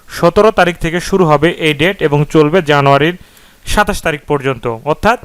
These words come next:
এই দশ দিন তোমাদেরকে বাড়তি সময় দেওয়া হয়েছে। এই সময়ের মধ্যে তোমরা যারা ফর্ম ফিল আপ করতে পারোনি, তোমরা অবশ্যই করে নেবে, কারণ স্বয়ংক্রিয়ভাবে এই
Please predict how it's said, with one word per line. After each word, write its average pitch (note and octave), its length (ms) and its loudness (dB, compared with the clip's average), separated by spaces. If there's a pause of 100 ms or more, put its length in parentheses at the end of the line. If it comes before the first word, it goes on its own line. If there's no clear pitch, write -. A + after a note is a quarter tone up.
(180)
এই E3+ 100 -4
দশ D#3+ 320 4
দিন F#3+ 180 -2 (240)
তোমাদেরকে D#3 400 0
বাড়তি C#3+ 400 -2
সময় D3+ 300 0
দেওয়া C3 180 0
হয়েছে। C3+ 280 -2 (500)
এই F#3+ 160 2
সময়ের F3+ 420 2
মধ্যে E3+ 340 0 (500)
তোমরা D#3+ 200 4
যারা E3+ 240 2
ফর্ম D#3+ 240 -2
ফিল D#3+ 140 -2
আপ D3 120 -4
করতে F#3+ 260 2
পারোনি, C#3 300 0
তোমরা D#3 240 2
অবশ্যই D#3 380 0
করে G#3 200 4
নেবে, G#3 220 0
কারণ E3 360 0
স্বয়ংক্রিয়ভাবে F3+ 840 2 (580)
এই G#3+ 240 0